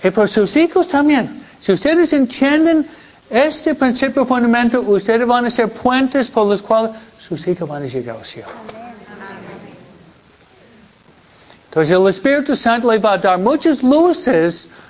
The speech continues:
sobre lo que deben hacer para motivar a sus hijos de llegar al cielo.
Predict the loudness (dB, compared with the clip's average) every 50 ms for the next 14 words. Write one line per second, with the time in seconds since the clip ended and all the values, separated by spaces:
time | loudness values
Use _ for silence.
0 | -20 -20 -6 0 0 2 2 2 2 2 2 0 0 0 0 0 0 2 2 2
1 | 2 2 0 0 0 0 0 -2 -2 0 0 2 2 2 2 0 -4 -10 -20 -20
2 | -20 -20 -8 -2 0 0 2 2 2 4 4 4 4 2 2 2 2 0 2 2
3 | 2 0 0 0 0 0 0 0 2 2 2 2 2 0 -2 -4 -4 -4 -8 -12
4 | -12 -12 -12 -14 -16 -20 -20 _ _ _ _ _ _ -20 _ _ -20 -20 -20 -20
5 | _ 0 0 0 2 2 0 2 2 2 2 2 2 2 0 0 0 0 2 2
6 | 2 2 0 -4